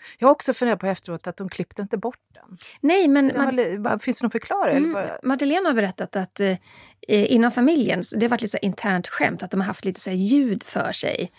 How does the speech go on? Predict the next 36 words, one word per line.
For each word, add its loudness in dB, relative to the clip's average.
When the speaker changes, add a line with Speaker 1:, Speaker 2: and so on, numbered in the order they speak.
Speaker 2:
Så 0
Speaker 1:
Aha. -8
Speaker 2:
tihi 0
är 4
någonting -2
som -4
de -4
har -6
sagt -4
till -10
varandra, -6
som -2
att -4
avsluta 2
en 2
mening 0
som -6
det -6
ska -4
vara -4
Speaker 1:
Mm. -4
Speaker 2:
lite -4
roligt -8
eller -8
något -10
sånt -12
där. -8
Så -6
att -8
Speaker 1:
Okej. -18
Speaker 2:
det -8
där 0
var -2
ju -4
mer -4
internt, -4